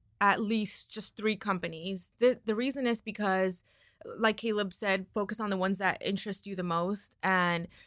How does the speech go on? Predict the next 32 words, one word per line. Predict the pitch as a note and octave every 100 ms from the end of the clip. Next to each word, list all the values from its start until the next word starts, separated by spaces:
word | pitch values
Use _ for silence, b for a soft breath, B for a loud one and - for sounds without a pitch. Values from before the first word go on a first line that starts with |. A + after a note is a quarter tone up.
| B B
uh, | G3+
the | G3+ G3+
reason | A3+ A3+
is | G#3
because | - F#3 G#3 F#3+ F#3 -
it's, | G3+ F#3 - -
it | G3+ G3 F#3 -
saves | - - C4+
a | C4+
lot | G#3+ F#3
of | F3+
time. | F#3 F#3 F#3 G#3+ B3 - b b b b
Um, | G#3 G3+ F#3+ F#3+ F#3+
you, | F3 G3+ G#3+ G#3 G3+ G3 F#3+ - - F#2
when | G#3 A#3
you | A3+
do | G#3 C4
more | A3+ A3+
extensive | G#3+ - G#3 G3+ G#3 F3+
research, | F#3 G#3 F#3+
you're | G3
able | - G3+ G3 G3
to | G3+
develop | F#3 F3+ F3+ F3 F3
better | F#3 F3
questions, | - F3 F3 - G#3+ A3+ G#3 - -
more, | G3 F3+ F3 F3 E3+ -
um, | F3 F3 E3+ E3 E3 -
personal, | - F#3+ F#3+ F#3 F3+
more | F3+ F3 E3+ E3 E3
technical | - G3 G3+ F#3+ F#3
skills, | F3 - F#3+ F#3 F#3 F3+